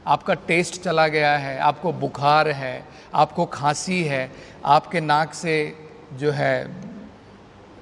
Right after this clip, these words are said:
अनेकों प्रकार की कोल्ड है। इसमें अगर आपको एक स्वादिष्ट भोजन दिया जाए, रसगुल्ला दिया जाए, गुलाब जामुन दिए जाए, आपको taste नहीं लगेगा,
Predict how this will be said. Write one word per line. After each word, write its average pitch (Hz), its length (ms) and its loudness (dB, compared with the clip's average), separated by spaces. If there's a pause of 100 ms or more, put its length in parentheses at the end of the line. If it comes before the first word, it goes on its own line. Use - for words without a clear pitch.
(100)
अनेकों 175 340 0
प्रकार 156 380 2
की 147 180 -6
कोल्ड 190 480 2
है। 131 240 -4 (1040)
इसमें 220 340 6
अगर 233 240 8
आपको 214 720 2 (340)
एक 202 140 0
स्वादिष्ट 175 580 2
भोजन 170 520 -2
दिया 190 260 2
जाए, 143 360 -2 (640)
रसगुल्ला 180 520 2
दिया 170 340 4
जाए, 170 240 4
गुलाब 160 440 2
जामुन 180 360 -2
दिए 175 260 -6
जाए, 143 300 -10 (760)
आपको 220 360 -6
taste 254 520 -4
नहीं 269 220 0
लगेगा, 247 560 0